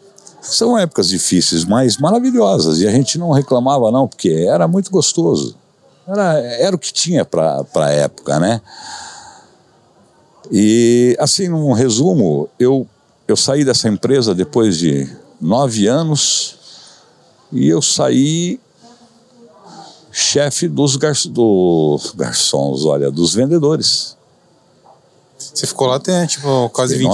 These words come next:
Speaker 1: nove,
Speaker 2: anos?
Speaker 1: nove, no-, nove anos. Nove anos eu trabalhei pra ele.
Speaker 2: Caramba.
Speaker 1: Trabalhei.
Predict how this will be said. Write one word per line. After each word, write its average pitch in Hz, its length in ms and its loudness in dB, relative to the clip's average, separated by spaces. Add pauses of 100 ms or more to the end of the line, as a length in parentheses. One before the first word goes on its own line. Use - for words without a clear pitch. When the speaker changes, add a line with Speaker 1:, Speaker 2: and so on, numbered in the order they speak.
Speaker 1:
nove, - 60 -2
Speaker 2:
anos? 117 260 -4
Speaker 1:
nove, 113 260 -2
no-, 147 200 -4
nove 120 400 0
anos. 104 480 -2
Nove 82 280 0
anos 67 200 -2
eu 62 80 -8
trabalhei 62 380 -2
pra 53 160 -8
ele. - 160 -10 (500)
Speaker 2:
Caramba. 123 380 -10 (340)
Speaker 1:
Trabalhei. - 400 -8